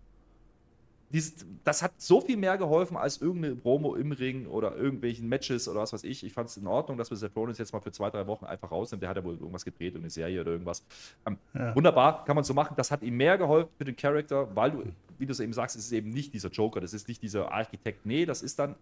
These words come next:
Speaker 1: in dem Moment ist es Seth Rollins, ähm, der Charakter Seth
Speaker 2: Ja.
Speaker 1: Rollins.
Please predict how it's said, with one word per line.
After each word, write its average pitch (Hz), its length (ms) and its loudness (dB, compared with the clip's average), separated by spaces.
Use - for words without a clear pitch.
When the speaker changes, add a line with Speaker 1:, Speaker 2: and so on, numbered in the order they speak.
Speaker 1:
in 107 100 -4
dem 175 140 6
Moment 156 320 0
ist 120 160 -8
es 123 160 -4
Seth 101 180 -2
Rollins, 90 380 -2
ähm, 92 260 -6
der 101 60 -4
Charakter 95 380 -2
Seth 120 160 -2
Speaker 2:
Ja. 139 80 2
Speaker 1:
Rollins. 135 240 -8